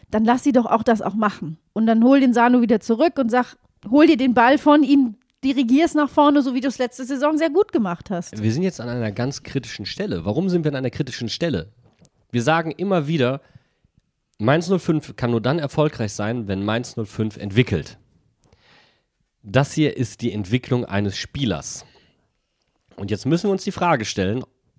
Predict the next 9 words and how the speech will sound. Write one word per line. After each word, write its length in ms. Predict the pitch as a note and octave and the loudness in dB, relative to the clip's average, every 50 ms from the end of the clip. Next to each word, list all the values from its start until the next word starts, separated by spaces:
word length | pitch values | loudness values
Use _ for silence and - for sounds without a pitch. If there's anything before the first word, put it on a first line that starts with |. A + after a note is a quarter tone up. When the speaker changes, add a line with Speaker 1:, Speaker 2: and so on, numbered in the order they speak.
| _ _ _ | _ _ _
Speaker 2:
ob 240 | - D3+ - - _ | -2 -2 -2 -2 _
die 180 | - D#3+ C#3 - | -6 -6 -4 -2
Entwicklung, 800 | A#2+ A2+ G2 G2 A#2 F3 F#3+ - - - C3+ C3+ C#3+ E3 F#3 - - _ _ _ _ _ _ _ _ _ _ _ _ _ _ _ _ _ _ _ _ _ _ _ _ _ _ _ _ _ _ _ _ _ _ _ _ _ _ | -4 -4 -4 -2 -2 -2 -2 -2 -4 -2 -2 0 0 -2 -6 -8 -14 _ _ _ _ _ _ _ _ _ _ _ _ _ _ _ _ _ _ _ _ _ _ _ _ _ _ _ _ _ _ _ _ _ _ _ _ _ _
wenn 320 | - F2+ A2 B2+ C#3+ C#3 B2+ | -4 -2 0 0 0 0 0
wir 200 | C3 C3 B2 A2+ | 2 2 2 2
drei 360 | G2+ A2+ G#2 C3 F3 F#3+ E3 | 0 0 2 2 2 2 2
Wettbewerbe 520 | F3+ F#3 F3+ - D#3 C#3+ D3+ D3 C#3+ C#3+ | 0 -2 -2 -4 -2 0 0 0 0 0
gleichzeitig 680 | C3 D3 D3+ F3 F3 - - - G#2 G2 G2 F#2 - - | 0 0 0 0 -2 -2 -2 -2 -2 -2 -4 -6 -4 -4
haben 380 | F#2 E2+ D#2+ E2 G2 B2+ D#3 | -2 -2 -2 -4 -6 -8 -8